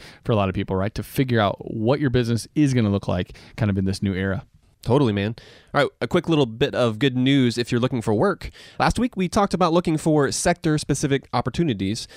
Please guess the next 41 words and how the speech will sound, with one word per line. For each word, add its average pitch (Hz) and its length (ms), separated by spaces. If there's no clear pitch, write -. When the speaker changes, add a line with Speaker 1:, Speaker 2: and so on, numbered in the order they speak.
Speaker 2:
uh, 113 300
on 120 140
the, 110 140
on 120 100
the 117 60
podcast. 160 520
But 143 140
if 156 200
you 175 260
just 180 240
need 185 160
a 127 120
steady 139 380
job 107 440
that - 100
pays 110 280
decently 113 460
well 107 180
right 139 140
now, 165 240
uh, 127 60
you 135 160
can 147 400
apply 110 560
to - 80
become 147 400
a - 60
contact 214 460
tracer. 90 360
There 196 140
have 240 100
been 208 140
a 165 140
lot 147 360
of 123 100
government 131 320
positions 110 500
that 110 140
are 107 100
opening 107 300
up, 92 240